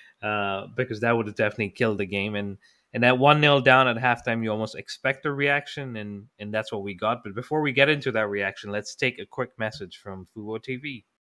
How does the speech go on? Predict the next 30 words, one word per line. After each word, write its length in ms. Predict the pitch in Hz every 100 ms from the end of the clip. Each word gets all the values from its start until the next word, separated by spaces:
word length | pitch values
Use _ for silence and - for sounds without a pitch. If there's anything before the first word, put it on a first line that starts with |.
| _ _ _ _ _ _ _ _ _ _ _ _ _ _ -
The 100 | 135
Premier 320 | 165 170 190
Chels 380 | 190 160 139 135
has 160 | 113
partnered 500 | - 135 117 123 123
with 260 | 117 113 -
Fubo 360 | 127 113 110 -
T 180 | 113
V. 380 | 95 90 78 - _ _ _ _ _ -
Fubo 280 | 143 160 160
T 200 | 165 139
V 320 | 135 131 127
is 200 | 123 117
your 160 | 120 110
home 260 | 123 127
for 100 | 127
live 280 | 110 113 127
sports 420 | - 127 117 117
and 180 | - 110
T 160 | - 110
V 200 | 107 101
without 340 | 104 110 120
a 60 | 127
cable 460 | - 113 107 107
in 140 | 92 104
the 80 | 104
U 220 | 104 104
S 180 | 101 104
and 140 | 95
Canada. 540 | - 92 87 - -